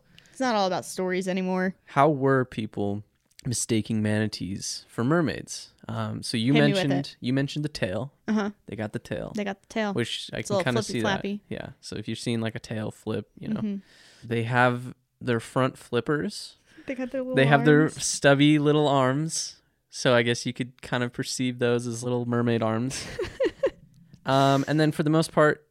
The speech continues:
Speaker 2: they were, like you said, they float on the top of water and probably wouldn't get too close to big boats.
Speaker 1: Yeah.
Speaker 2: So you kinda see 'em from a distance. You're only seeing, like, half of them 'cause the rest is kind of under the surface.
Speaker 1: Mm-hmm.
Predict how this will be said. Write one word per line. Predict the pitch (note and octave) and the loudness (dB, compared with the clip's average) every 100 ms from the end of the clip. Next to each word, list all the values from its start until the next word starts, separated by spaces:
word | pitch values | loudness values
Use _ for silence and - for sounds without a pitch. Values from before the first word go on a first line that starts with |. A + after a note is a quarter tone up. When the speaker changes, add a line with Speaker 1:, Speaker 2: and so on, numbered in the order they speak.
| _ - | _ -16
Speaker 2:
they | C3 B2+ C3+ C3+ | -6 2 6 6
were, | B2+ B2 B2 B2 A#2+ A#2+ A#2+ A#2+ A#2 A#2 - | 6 6 6 6 4 2 0 -2 -2 -4 -4
like | B2 | -6
you | - | -4
said, | B2+ | -2
they | A2 | -2
float | - C3 C3 | 0 2 2
on | C3+ | 2
the | |
top | C#3 B2+ | 0 0
of | A#2 | 0
water | A#2 A#2 C3 D#3 - _ _ _ _ | 2 4 4 0 -6 _ _ _ _
and | A#2 A#2 A2 A2 - - - | 0 2 2 -2 -8 -20 -4
probably | F3 F#3+ | -2 2
wouldn't | F3 E3 D3 | 2 2 2
get | C#3 | 0
too | - C#3 | 0 -2
close | - C3 - | 0 0 0
to | B2+ | -2
big | B2 B2 A#2 | 0 0 4
boats. | B2 C3 - - - - _ | 4 4 -2 -8 -8 -14 _
Speaker 1:
Yeah. | A3 G#3 | -4 0
Speaker 2:
So | A#2+ | 2
you | A#2 | 0
kinda | A#2 A2+ A2+ | 0 -2 -2
see | - C3+ | -2 0
'em | B2+ | -2
from | B2 C3 A#2 | -2 -2 -2
a | |
distance. | A2 C3+ - C#3+ C#3 - - | 0 0 0 0 0 -2 -4
You're | B2+ | -4
only | A#2 A2+ | -4 -6
seeing, | - A#2 A2 A#2 | -6 -4 -4 -4
like, | G2+ - | -8 -8
half | - A#2+ A#2+ C3 | -8 -4 -4 -4
of | A#2+ A#2+ | -4 -2
them | A#2+ A#2+ | 0 0
'cause | - G#2+ - | -4 -8 -6
the | G#2+ | -2
rest | A2+ - | -2 -2
is | A2 - | -8 -8
kind | A2 | -10
of | G#2+ | -6
under | A2 A2 | -4 -2
the | A2 | -4
surface. | - A2+ A2+ A#2 A3 G#3+ | -4 -4 -2 0 0 0
Speaker 1:
Mm-hmm. | A#3 A3+ | 0 -2